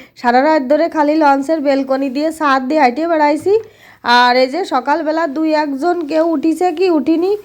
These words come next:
আর আমি একার মতো একা চারিদিকে খালি দেখেন ফাঁকা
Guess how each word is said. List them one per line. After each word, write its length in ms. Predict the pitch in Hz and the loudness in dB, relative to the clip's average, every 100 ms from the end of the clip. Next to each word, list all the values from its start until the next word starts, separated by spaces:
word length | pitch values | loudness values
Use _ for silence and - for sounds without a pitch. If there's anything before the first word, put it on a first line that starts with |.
| - - - | -14 -14 0
আর 120 | 254 | 2
আমি 220 | 262 277 330 | 2 2 -2
একার 320 | 302 294 277 | -2 0 0
মতো 200 | 285 294 320 | 0 0 0
একা 260 | 294 302 330 | 0 0 -2
চারিদিকে 720 | 330 294 285 302 254 269 311 302 | -2 -2 -2 -4 -4 -4 -4 -2
খালি 240 | 330 302 | 0 0
দেখেন 320 | 285 269 302 302 | 0 0 0 0
ফাঁকা 340 | 277 254 269 | 0 0 0